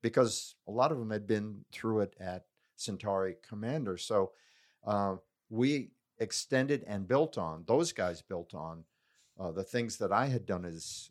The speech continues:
uh, w-, when I was the single owner of Centauri. They then took that and took it to a new level. Yes, with my guidance, but uh, real value added on their part. And as I said, a lot of heavy lifting.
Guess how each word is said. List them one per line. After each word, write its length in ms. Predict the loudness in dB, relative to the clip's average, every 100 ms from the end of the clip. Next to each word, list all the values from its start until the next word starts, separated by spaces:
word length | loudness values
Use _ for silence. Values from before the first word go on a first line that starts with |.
| -14
uh, 200 | -14 -14 -18 _ _ _
w-, 200 | -10 -10
when 180 | -6 0
I 100 | 2
was 220 | 2 0
the 80 | -4
single 400 | -2 2 2 2
owner 360 | 2 0 -2 -4
of 180 | -6 -8
Centauri. 580 | -12 -10 -8 -2 -2 -2 _ _ _ _
They 180 | 6 8
then 420 | 8 4 2 0 -10 _ _ -2
took 240 | -2 -2
that 320 | -4 -4 -6 _ _ _ -10
and 140 | -6
took 160 | -4 -4
it 100 | -4
to 140 | -4 -4
a 40 |
new 180 | -4 2
level. 400 | 4 6 4 -2 _ _
Yes, 320 | 6 6 6 4
with 240 | 0 0
my 160 | -4 -2
guidance, 500 | 0 0 -2 -12 -8
but 320 | -6 -6 _ _ _ _ _ -6
uh, 320 | -4 -4 -6 -14 _ _ _ _ _ _ _ -6
real 260 | 4 6
value 420 | 8 8 6 2 2
added 280 | 2 0 -6
on 160 | -6
their 180 | -6 -8
part. 340 | -8 -6 -6 -8 _ _ _ _ -8
And 140 | -6 -4
as 180 | -2 -2
I 80 |
said, 240 | -2 -4 -4
a 40 |
lot 300 | -4 4 4 4
of 60 |
heavy 240 | -2 -6 -6
lifting. 380 | -8 -8 -14